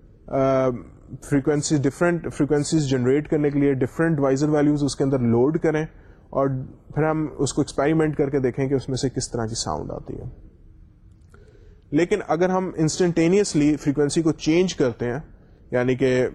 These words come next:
ایک پروگرام ہے، پروگرام کی ایگزیکیوشن کی اسپیڈ بہت ہائی ہے، ایک مائکرو پروسیسر بہت،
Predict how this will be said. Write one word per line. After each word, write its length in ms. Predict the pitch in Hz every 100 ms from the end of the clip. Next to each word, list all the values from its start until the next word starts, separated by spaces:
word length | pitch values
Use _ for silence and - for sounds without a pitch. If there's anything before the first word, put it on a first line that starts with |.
| 120
ایک 220 | 127 113
پروگرام 400 | 127 123 147 147
ہے، 140 | 127
پروگرام 440 | 131 123 120 120 127
کی 120 | 139
ایگزیکیوشن 600 | 127 120 123 127 135 131
کی 40 |
اسپیڈ 380 | 127 - 123 117
بہت 320 | 110 131 147
ہائی 220 | 151 131
ہے، 100 | 135 143 - - - - -
ایک 400 | 117 120 117 127 117 113 127
مائکرو 320 | 117 110 131
پروسیسر 440 | 131 123 135 135
بہت، 320 | 120 113 131